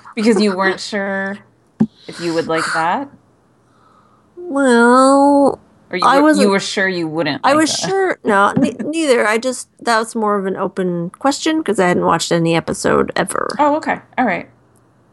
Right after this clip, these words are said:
Speaker 2: All right. So I would say, good job,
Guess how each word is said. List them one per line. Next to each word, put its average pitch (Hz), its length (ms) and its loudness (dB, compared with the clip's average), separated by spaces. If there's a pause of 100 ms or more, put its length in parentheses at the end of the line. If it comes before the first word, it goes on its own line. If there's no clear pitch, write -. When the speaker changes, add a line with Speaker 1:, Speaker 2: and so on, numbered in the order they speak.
(600)
Speaker 2:
All 220 100 0
right. - 200 -4 (800)
So 226 480 4
I 208 180 4
would 247 280 2
say, 190 680 2 (480)
good 233 160 4
job, 202 440 2